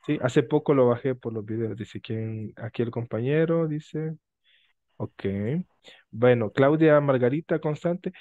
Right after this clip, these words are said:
¿cómo llama la atención, por ejemplo, lo del terremoto? ¿Cree que está haciendo el terremoto un buen marketing ahorita?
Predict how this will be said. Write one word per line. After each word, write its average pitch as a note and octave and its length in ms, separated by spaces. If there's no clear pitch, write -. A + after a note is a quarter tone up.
¿cómo G#3 520
llama D3+ 340
la D#3+ 100
atención, D3 460
por C3 140
ejemplo, B2+ 440
lo C3 120
del B2 140
terremoto? C3+ 580
¿Cree D#3+ 180
que D#3 80
está C#3+ 160
haciendo C#3+ 300
el B2 80
terremoto C3 500
un C#3 80
buen C#3 140
marketing E3 440
ahorita? D#3+ 420